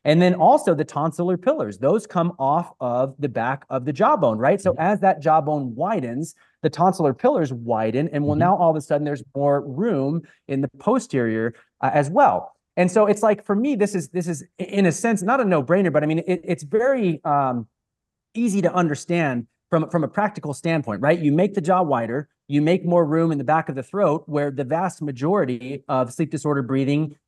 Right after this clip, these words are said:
Speaker 1: and
Speaker 2: Yep.
Speaker 1: apneas are happening. Your
Speaker 2: Yep.
Speaker 1: tongue's falling back, you, you know, all those different things. So, so that, that part is simple to understand. But the problem is we need to be able to better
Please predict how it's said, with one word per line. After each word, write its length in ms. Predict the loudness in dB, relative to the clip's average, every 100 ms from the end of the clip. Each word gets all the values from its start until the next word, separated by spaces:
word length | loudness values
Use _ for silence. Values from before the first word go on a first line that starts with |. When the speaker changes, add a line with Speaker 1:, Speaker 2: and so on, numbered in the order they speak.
| -4
Speaker 1:
and 120 | 0
Speaker 2:
Yep. 220 | 0 0
Speaker 1:
apneas 240 | 0 0 0
are 120 | -2
happening. 420 | 0 -2 -4 -10 -4
Your 80 | -2
Speaker 2:
Yep. 80 | 0
Speaker 1:
tongue's 160 | -2
falling 280 | -2 -2 0
back, 280 | 0 -2 -2
you, 140 | -8 -10 _
you 80 | -10
know, 40 |
all 120 | -4 -2
those 160 | -2
different 240 | -2 -4 -2
things. 180 | -2 0
So, 160 | -2
so 220 | 0 0 4
that, 240 | 4 6
that 220 | 2 2
part 180 | 0 -2
is 100 | -2
simple 240 | -6 -6 -6
to 80 | -4
understand. 580 | -4 -4 -2 -2 -2 -6 _ _ _ 2
But 180 | 4
the 60 | 4
problem 360 | 2 2 4 2
is 120 | 0
we 140 | 0 0
need 260 | 0 -2 -4
to 60 |
be 140 | 0 0
able 180 | 0
to 120 | -2 -4
better 540 | 2 2 4 0 -4